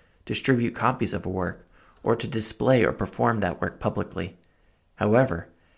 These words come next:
fair use doctrine allows for segments of a protected work to be copied and distributed for purposes such as criticism. Copyright protection lasts for the life of the author plus an additional seventy years.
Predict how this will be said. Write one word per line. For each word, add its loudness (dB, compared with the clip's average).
fair 4
use 2
doctrine -4
allows -2
for -8
segments -2
of -6
a -2
protected -8
work -4
to -16
be -6
copied -4
and -8
distributed -4
for -8
purposes -6
such -6
as -8
criticism. -6
Copyright 2
protection -2
lasts -4
for -4
the -4
life 0
of -10
the -2
author -4
plus -6
an -6
additional -6
seventy -4
years. -6